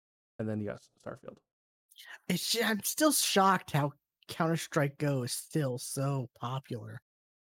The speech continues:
Speaker 2: Like
Speaker 1: I think it's jumped lately because, actually, yeah, this, <laughs> this shows it. It's actually gone up lately because,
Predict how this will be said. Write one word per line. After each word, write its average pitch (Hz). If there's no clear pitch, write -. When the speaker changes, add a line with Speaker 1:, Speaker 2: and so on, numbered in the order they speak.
Speaker 2:
Like 127
Speaker 1:
I 190
think 285
it's 139
jumped 147
lately 214
because, 139
actually, 127
yeah, 127
this, 127
<laughs> 131
this 170
shows 160
it. 127
It's 147
actually 175
gone 151
up 135
lately 175
because, 131